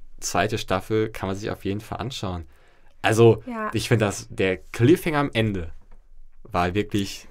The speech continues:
Speaker 2: Ja,
Speaker 1: so
Speaker 2: okay, das war schon
Speaker 1: on
Speaker 2: cool.
Speaker 1: top. Das war so der,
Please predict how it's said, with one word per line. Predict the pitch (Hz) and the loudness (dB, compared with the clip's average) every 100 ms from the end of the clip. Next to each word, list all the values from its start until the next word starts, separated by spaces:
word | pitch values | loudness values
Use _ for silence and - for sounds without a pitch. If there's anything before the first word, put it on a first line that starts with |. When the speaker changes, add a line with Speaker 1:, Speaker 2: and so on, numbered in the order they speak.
| - | -4
Speaker 2:
Ja, | 214 208 | 2 4
Speaker 1:
so | 202 202 196 | 4 2 2
Speaker 2:
okay, | 202 196 | 0 -4
das | 226 240 | -6 -2
war | 277 | -2
schon | 262 254 240 | -2 -4 0
Speaker 1:
on | 220 - | 2 2
Speaker 2:
cool. | |
Speaker 1:
top. | 98 - 101 | 2 2 2
Das | 98 90 | -2 -2
war | 98 | -2
so | 95 | -2
der, | 92 | -4